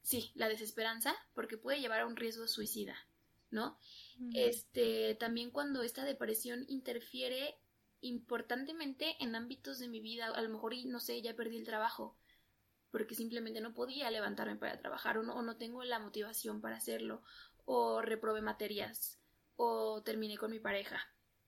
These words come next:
Speaker 1: ¿no? Este, otro síntoma, ah, claro, súper importante, no dormir. Si uno no
Speaker 2: Ujú.
Speaker 1: duerme,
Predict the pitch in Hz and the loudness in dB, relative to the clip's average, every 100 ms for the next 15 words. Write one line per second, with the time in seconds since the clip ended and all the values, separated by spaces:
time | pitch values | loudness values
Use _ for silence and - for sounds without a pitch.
0 | _ _ _ - 220 262 - - - - | _ _ _ -8 -4 -4 -8 -18 -20 -4
1 | - 233 233 - - 240 220 220 220 226 | 4 4 4 -2 2 2 4 2 0 -2
2 | - 247 240 240 247 247 240 240 240 254 | -2 0 2 2 0 -2 -4 0 2 2
3 | 254 240 - 233 220 - - - 220 226 | 6 4 4 0 0 -2 -10 -8 -6 -4
4 | 220 220 220 226 220 214 220 226 220 226 | -4 -6 -6 -6 -4 -2 -2 -4 -6 -6
5 | 220 - - _ _ _ _ - _ _ | -6 -8 -10 _ _ _ _ -20 _ _
6 | _ _ _ _ _ - 240 254 254 262 | _ _ _ _ _ -4 0 2 2 2
7 | 226 254 262 | 2 0 2